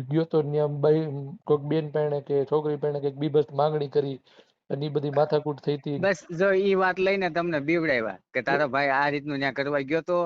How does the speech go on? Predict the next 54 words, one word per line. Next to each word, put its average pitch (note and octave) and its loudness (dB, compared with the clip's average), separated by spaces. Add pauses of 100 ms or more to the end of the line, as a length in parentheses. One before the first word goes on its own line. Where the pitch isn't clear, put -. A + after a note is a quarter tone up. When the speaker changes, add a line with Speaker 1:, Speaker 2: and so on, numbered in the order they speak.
(260)
Speaker 2:
અને C3 -4
Speaker 1:
હા. A2 -8
Speaker 2:
તું C3+ -4
કેસ D3+ 0
ન D3+ -4 (100)
કરતો D3 -4
નકર C3+ -4
તારા C#3 0
ભાઈનું C3+ -2
નામ C3 0
આવશે. C3 -2
અમને D#3 0 (240)
ન્યાથી D#3+ -2
જ D3+ -12
દબાવ્યા E3 2
એટલે C#3+ 0
અમને E3 0
એવું E3+ 0
બધું E3+ 0 (320)
અ-, D3 0
અ-, E3 0
અમને F3+ 0
કાંઈ F3 0
ખબર G3 0
નહોતી G3 -2
પાકી F#3 -2
વાત. F3+ 0
ઓલો F3 2
ભાઈ D#3 2
Speaker 1:
હા. A#2 -2
Speaker 2:
તો G3 0
મારો G3+ 0
કહેતો G#3+ -2
જ G3+ -4
તો G3+ -4
એવું F3+ 2
કાંઈ D#3+ 0
છે E3+ 2
નહીં F3 0
કે D3+ 0
ભલે D#3+ 2 (160)
Speaker 1:
હા. B2+ -2
Speaker 2:
આ D3+ 2
તો D#3+ -6
તમને D#3 -2
કહે E3 0 (100)
છે B2 -2
એમ. A2 -2 (220)
તો, D#3+ -4
તો E3 -2
ઈ F3 4
એમ F#3+ 0
ન G#3 0 (120)
કહે. G#3 0